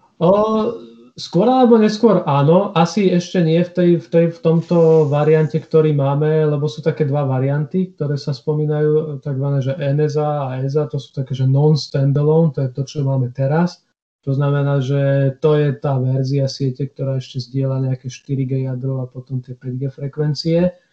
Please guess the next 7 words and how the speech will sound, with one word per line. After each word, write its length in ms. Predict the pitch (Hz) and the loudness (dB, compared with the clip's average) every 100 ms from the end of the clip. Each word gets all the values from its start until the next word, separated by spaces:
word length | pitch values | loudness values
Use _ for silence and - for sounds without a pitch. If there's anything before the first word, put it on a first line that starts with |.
| _ _ 143 | _ _ -12
A 80 | |
potom 480 | - 151 - 170 156 | -2 0 4 4 4
okolo 400 | 151 160 151 143 | 4 2 2 2
tých 160 | 147 147 | 0 2
rokov 320 | 147 - 139 | 0 0 0
dvadsaťtri, 560 | 131 135 - 147 135 127 | 0 -2 -6 -4 -4 -2
dvadsaťštyri, 880 | 131 - 131 - 135 135 160 170 | -2 -4 -10 -8 -4 0 0 0